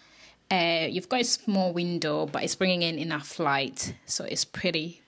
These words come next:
pretty perfect. And you have a toilet as well as a sink in here, so it's a two-piece,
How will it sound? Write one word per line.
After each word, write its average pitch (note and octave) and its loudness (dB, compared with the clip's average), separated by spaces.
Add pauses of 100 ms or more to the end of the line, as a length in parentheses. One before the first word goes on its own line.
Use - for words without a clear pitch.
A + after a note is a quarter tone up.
(100)
pretty G3 -2
perfect. - -2 (840)
And E3 0
you F3+ -2
have - -2
a F3 -6
toilet F#3 0
as E3 -6
well D3+ -4
as C3 -4
a - -12
sink - -4
in D#3 -8
here, C#3 -2
so - -4
it's - -2
a F3+ -4
two-piece, - -2